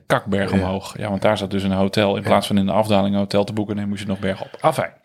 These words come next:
Speaker 2: Er zijn nog foto's van mijn aankomst. Dus ik ben echt,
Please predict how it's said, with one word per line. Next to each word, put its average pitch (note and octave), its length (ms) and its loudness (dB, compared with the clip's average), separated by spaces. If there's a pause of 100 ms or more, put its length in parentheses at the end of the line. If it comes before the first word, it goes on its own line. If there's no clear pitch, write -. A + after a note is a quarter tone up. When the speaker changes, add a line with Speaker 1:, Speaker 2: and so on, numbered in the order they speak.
Speaker 2:
Er F#2+ 100 -2
zijn A#2 200 2
nog A2 160 0
foto's A#2+ 720 2
van G2 360 -6
mijn G#2+ 260 0
aankomst. B2 720 -4
Dus F#2 300 -10
ik G2 160 -8
ben E2+ 260 -4
echt, - 260 -6